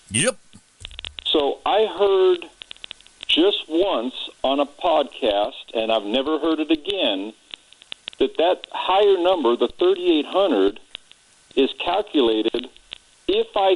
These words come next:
Speaker 2: continue to work at the pace I am until seventy.
Speaker 1: It
Speaker 2: So
Speaker 1: is ca-, it is, you're, you're correct. Actually, it's, it's calculated at the, at, I believe it's a hundred and twenty-eight thousand annually.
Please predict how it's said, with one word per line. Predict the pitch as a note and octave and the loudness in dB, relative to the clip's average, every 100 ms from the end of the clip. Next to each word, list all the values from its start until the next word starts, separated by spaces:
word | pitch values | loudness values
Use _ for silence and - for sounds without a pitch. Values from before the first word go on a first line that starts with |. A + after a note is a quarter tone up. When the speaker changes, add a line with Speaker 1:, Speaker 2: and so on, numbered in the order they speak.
| - | 0
Speaker 2:
continue | C#3 C3+ - A4 F#4 C4 - | -4 -4 -4 -2 -2 -4 0
to | |
work | - B3+ F#4 G4+ | 0 2 0 2
at | C#3 - | -2 -4
the | - | -8
pace | - - F3 F#3 - | -8 -2 -2 -2 -2
I | C3+ B2+ | 0 2
am | C#3 G3+ G3+ | 2 2 0
until | A2+ - A2+ F#2+ | -6 -2 -2 -2
seventy. | - G2+ F2+ E2+ - - - _ _ - - _ _ _ _ - - _ _ - | -2 -4 -4 -8 -10 -12 -20 _ _ -20 -20 _ _ _ _ -20 -20 _ _ -2
Speaker 1:
It | D#3 | 0
Speaker 2:
So | F3+ D3+ D3 | 0 0 0
Speaker 1:
is | D#3+ F#3+ F#3+ C#3 | 0 0 0 -2
ca-, | - F3 D#3+ | -2 -2 0
it | E3 | 0
is, | E3+ - | 0 -2
you're, | D3+ D3 B2+ C#3+ | -4 -4 -2 0
you're | E3 E3+ | 0 0
correct. | - D#3 D#3 D3+ - | -2 0 0 -2 -2
Actually, | D3+ D#3+ D#3+ C#3+ | -4 -2 -2 0
it's, | C3+ - | 0 -2
it's | C#3 - C3+ - - | -4 -2 -2 -2 -6
calculated | - E3+ G3+ E3+ D3+ C#3 C3+ A#2 - | -4 -2 -2 -2 0 0 -2 -6 -4
at | B2 - | -4 -4
the, | A#2+ A#2+ A2 - - - - - | -4 -2 -2 -8 -20 -20 -20 -10
at, | A#2+ | -4
I | A#2+ A2 - A#2 | -2 -4 -8 -6
believe | C#3 C3+ F#3+ F#3 | -4 -2 0 0
it's | C#3 | 0
a | A#2+ | 0
hundred | B2+ B2+ G2+ | 0 0 -2
and | G2+ | -4
twenty-eight | - B2 A#2 G#2 - | -2 0 0 -2 -2
thousand | G#2 G2+ G2 F#2+ | -4 -2 -2 -2
annually. | G2 F#2+ E2+ D2+ B1 | -2 -2 -4 -6 -8